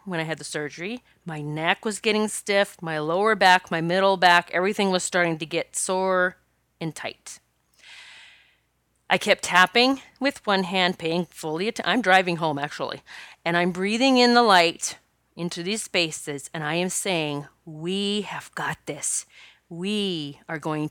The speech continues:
to," you know, I can't remember what I was saying now. It was like, uh, "We are healed, we are whole, this, we choose other ways that," <laughs> I literally said, "We choose other ways that money comes, okay? Money doesn't have to come this way. We choose another way.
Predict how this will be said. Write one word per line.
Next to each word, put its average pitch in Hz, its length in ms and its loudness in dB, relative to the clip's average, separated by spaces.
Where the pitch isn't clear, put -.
to," 147 360 -8
you 180 100 0
know, 170 140 2
I 208 60 -14
can't 240 200 0
remember 208 280 2
what 185 100 2
I 175 80 6
was 160 160 -4
saying 190 400 2
now. 147 160 -2
It - 80 -8
was 160 160 -6
like, 156 220 2
uh, 165 160 -8
"We 165 160 -4
are 160 80 0
healed, 196 480 0
we 170 140 -8
are 147 100 -2
whole, 175 460 0
this, 165 340 -4
we 220 140 0
choose 208 280 0
other 196 240 6
ways 165 360 0
that," 160 200 2
<laughs> - 140 -6
I 494 560 8
literally 370 320 6
said, 202 280 6
"We 269 100 0
choose 311 220 6
other 240 200 8
ways 190 220 2
that 165 180 4
money 170 240 2
comes, 156 360 2
okay? 226 360 2
Money 247 180 6
doesn't 254 200 6
have 247 120 4
to 220 60 -8
come 208 220 6
this 214 180 4
way. 156 280 -4
We 254 120 2
choose 277 320 2
another 233 320 8
way. 160 240 4